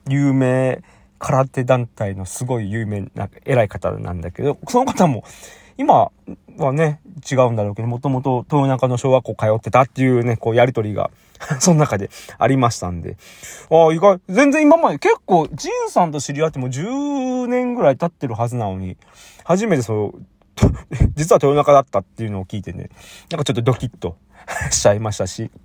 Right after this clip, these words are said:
ジンさん、これリアルで聞いてくれてんのかな？で、一時期なんか聞けてなかっ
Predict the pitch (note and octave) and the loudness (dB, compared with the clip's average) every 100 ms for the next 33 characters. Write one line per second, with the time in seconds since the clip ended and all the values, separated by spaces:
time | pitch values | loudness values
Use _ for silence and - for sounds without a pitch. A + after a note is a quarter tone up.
0 | - - B3 - C#4 B3 F3 - G#3+ A3+ | -14 -12 -12 -2 0 2 0 0 -2 -2
1 | G#3+ A#3 C#4+ F#3 C#3 - C4 C#4 D4+ D#4 | 0 2 2 0 -4 -6 -8 -6 -6 -4
2 | D4 - G#2+ G#2+ F2+ D#2 - _ - - | -4 -4 -6 -8 -8 -12 -18 _ -20 -20
3 | - _ _ _ _ _ - F#3+ G3+ E4+ | -20 _ _ _ _ _ -12 -10 -8 -6
4 | D#4 A#3 G#3 E3+ - - B3 A#3+ B3 B3+ | -2 2 2 2 -2 -6 -4 0 2 2